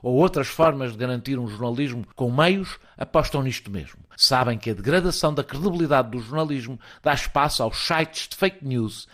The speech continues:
e à propaganda. Mas não são sites ou programas de verificação de factos que salvarão as pessoas da manipulação. É a credibilidade do jornalismo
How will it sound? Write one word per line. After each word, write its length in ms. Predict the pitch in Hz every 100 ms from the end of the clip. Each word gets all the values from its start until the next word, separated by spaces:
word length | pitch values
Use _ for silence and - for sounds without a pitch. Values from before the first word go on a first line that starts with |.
| - -
e 100 | 123
à 60 |
propaganda. 600 | 117 123 117 95 76 78 _ _ _
Mas 140 | 135
não 160 | 147 143
são 240 | - 139
sites 400 | - 180 190 190
ou 100 | 151
programas 400 | 131 139 151 131
de 60 | 104
verificação 580 | 113 123 - 131 - 113
de 120 | -
factos 560 | - 160 - - - - - -
que 60 |
salvarão 460 | - 190 185 180 165
as 120 | 160
pessoas 440 | - - 139 110 92
da 140 | 104
manipulação. 680 | 101 98 104 104 - 95 67 _ - - - -
É 100 | 123
a 60 |
credibilidade 720 | 120 123 113 120 123 147 139 104
do 100 | 110
jornalismo 720 | 107 117 117 160 165 160